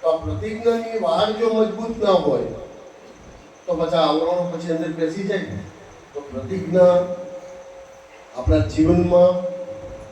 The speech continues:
અને ચેતન રૂપમાં બહુ મહત્વનો ભૂમિકા ભજવે છે. એટલે શરૂઆત પ્રતિજ્ઞાથી થશે તો જ આપણું આ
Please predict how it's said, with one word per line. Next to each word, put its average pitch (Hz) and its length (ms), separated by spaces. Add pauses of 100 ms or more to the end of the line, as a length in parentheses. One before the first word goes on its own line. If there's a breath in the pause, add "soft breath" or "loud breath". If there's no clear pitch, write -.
(680)
અને 160 180
ચેતન 165 600
રૂપમાં 160 420
બહુ 156 340 (720)
મહત્વનો 175 420
ભૂમિકા - 540
ભજવે - 420
છે. - 60
એટલે - 840 (100)
શરૂઆત 180 540
પ્રતિજ્ઞાથી 185 600
થશે - 440 (760)
તો 214 280
જ - 160
આપણું 165 460
આ - 300